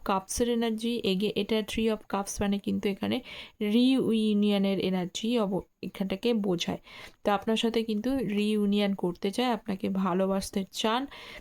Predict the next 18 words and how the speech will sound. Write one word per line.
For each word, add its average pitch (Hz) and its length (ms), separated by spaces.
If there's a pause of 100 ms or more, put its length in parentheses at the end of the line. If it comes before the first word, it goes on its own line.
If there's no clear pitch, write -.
(160)
এগোতে 196 640
চান, 240 360 (340)
কিন্তু 226 480
আপনি 214 600
কোথাও 240 400
ওই 220 480 (1120)
লজিক্যাল, 226 480
প্র্যাকটিক্যাল 214 800 (280)
এই 220 160
বিষয়গুলো 208 800
বা 202 200
স্ট্রং 202 460
হয়ে 190 200
যাওয়ার 180 280
জন্য 196 400 (600)
দুদিক 233 380
থেকেই 247 360
উনি 214 280